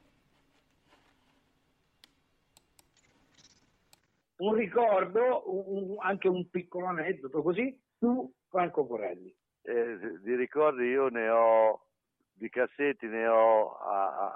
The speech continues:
Speaker 2: a centinaia, a migliaia. Eh, una cosa che mi viene in mente, tanto per
Speaker 1: Ecco.
Speaker 2: farvi capire, eh, i sentimenti di Franco, eh, lui aveva un amico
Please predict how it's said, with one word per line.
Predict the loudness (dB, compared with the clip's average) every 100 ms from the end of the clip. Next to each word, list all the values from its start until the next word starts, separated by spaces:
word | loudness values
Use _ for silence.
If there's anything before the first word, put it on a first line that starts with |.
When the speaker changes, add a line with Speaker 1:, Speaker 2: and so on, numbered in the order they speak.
| -6
Speaker 2:
a |
centinaia, | -6 -8 -8 -2 4 4 4
a | 2
migliaia. | 0 2 4 4 0 -6 -12 _ _ _ _ _
Eh, | -2 2 2
una | 2 2 2
cosa | 4 4 4
che | 0 0
mi | 0
viene | 0 0 0
in | -2
mente, | 0 2 2 0 -4 -4
tanto | 4 4 4 -2
per | 0
Speaker 1:
Ecco. | 0 4
Speaker 2:
farvi | 6 6 4 0 -4
capire, | -2 -4 -4 -10 -8 -4 -2 -2 -4 _ _ _ _
eh, | -8 -2 0 0 -2 -4 _ -20 -20 _
i | -12 -4
sentimenti | -2 -2 -4 0 2 2 -2 -6
di | -4
Franco, | 2 6 6 6 2 0 0 0 _ _ _ _ _
eh, | -6 -2 2 2 2 2 0 -2 -4
lui | -4 -2 4
aveva | 4 6 6 6
un | 6
amico | 4 0 -6 -4 0 0